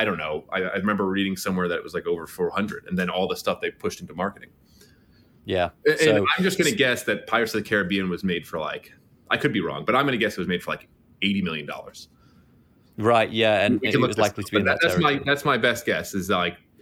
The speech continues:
Speaker 1: and, like, that's pretty amazing.
Speaker 2: Okay, and so were you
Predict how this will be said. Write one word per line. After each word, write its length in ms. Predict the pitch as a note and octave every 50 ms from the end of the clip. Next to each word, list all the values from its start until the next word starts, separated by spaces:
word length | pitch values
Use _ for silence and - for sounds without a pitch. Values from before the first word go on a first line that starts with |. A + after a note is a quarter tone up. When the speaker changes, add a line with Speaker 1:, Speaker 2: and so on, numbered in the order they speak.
| - -
Speaker 1:
and, 140 | A2+ G#2+
like, 160 | G#2+ G2+ F#2+ F#2 - _ _ _ _ _ _ _ _ _ _ _ -
that's 200 | - A#2+ G#2 -
pretty 220 | - - C3+ A#2 A2
amazing. 300 | F#2+ F2 D2 - - - - - _ _ - _ _ _ _ _ _ _ _ _ _ _ _ _ _ _ _ _ - - - -
Speaker 2:
Okay, 320 | B2 B2 - C#3 A#2 F#2+ - - - - - -
and 120 | B2 A#2+ A2
so 360 | - C#3+ C#3 C3+ B2+ B2 - - - - -
were 160 | - C#3+ C3
you 540 | C3 C3 C#3 C#3+ C#3+ C#3 C#3 C#3 D3 -